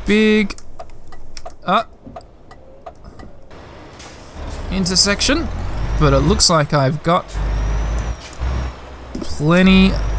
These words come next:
of room to turn right with no cars or anything. I'm heading up. Up, up, up, I'm heading now. Towards this little corner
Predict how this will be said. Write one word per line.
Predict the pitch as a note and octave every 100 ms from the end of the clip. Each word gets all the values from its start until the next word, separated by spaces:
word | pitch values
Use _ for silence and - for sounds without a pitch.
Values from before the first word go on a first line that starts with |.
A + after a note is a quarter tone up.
| -
of | D#3 F3+ F#3 F#3+ - - - - - -
room | D#3+ F#3+ A#3 C4+
to | -
turn | - E3+ D#3+ D#3+
right | G#3 A#3+
with | D#3
no | D3 B2+
cars | - G#3+ A3+ A3+ G#3+
or |
anything. | A3 A3 A3 A3
I'm | D#3+
heading | D3 D#3 C#3+ - -
up. | A3+ - - - - - - - - - - - - - - - - - - - - - - - - - - - - - F#3
Up, | F#3 -
up, | E3+ -
up, | F3+ F3+
I'm | E3+
heading | D#3+ F3 F3
now. | F3 F3 F3 F3 - - - - - - - - - - - - - - - - - - - - - - -
Towards | - D3+ D3 F3 F3+ F3+ E3+ -
this | D3 -
little | D#3 D#3 D3+
corner | - D#3 D3+ D3 D3 D3